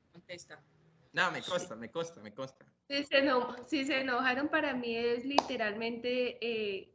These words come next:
Speaker 3: transversal, o sea, no es ni siquiera por mala fe, sino porque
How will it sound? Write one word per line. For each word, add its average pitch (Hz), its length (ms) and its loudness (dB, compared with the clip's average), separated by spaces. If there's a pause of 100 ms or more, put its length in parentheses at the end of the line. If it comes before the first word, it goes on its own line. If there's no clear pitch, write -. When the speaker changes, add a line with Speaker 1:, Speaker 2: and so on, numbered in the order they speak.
(120)
Speaker 3:
transversal, 240 680 -2
o 214 60 -4
sea, 185 440 -6 (520)
no 214 320 0
es 233 120 2
ni 277 140 -2
siquiera 233 500 0
por 247 180 -4
mala 208 360 -2
fe, 247 260 -2
sino 247 360 -8
porque 262 500 -8